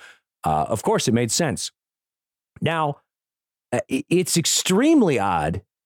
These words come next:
that these movies exist, and, and even odder when you consider the first three were all written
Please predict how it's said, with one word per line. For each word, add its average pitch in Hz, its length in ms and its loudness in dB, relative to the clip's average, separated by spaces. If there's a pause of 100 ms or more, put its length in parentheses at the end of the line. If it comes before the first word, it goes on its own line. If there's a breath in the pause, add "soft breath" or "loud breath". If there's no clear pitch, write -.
(460)
that 120 280 0
these 123 480 2 (260)
movies 113 420 2
exist, 110 400 0
and, 127 160 0
and 143 180 0
even 202 240 2
odder 165 360 2
when 123 120 4
you 123 100 4
consider 131 340 0
the 117 80 0
first - 560 -2
three 160 580 2 (400 loud breath)
were 135 160 2
all 170 240 4
written 127 540 2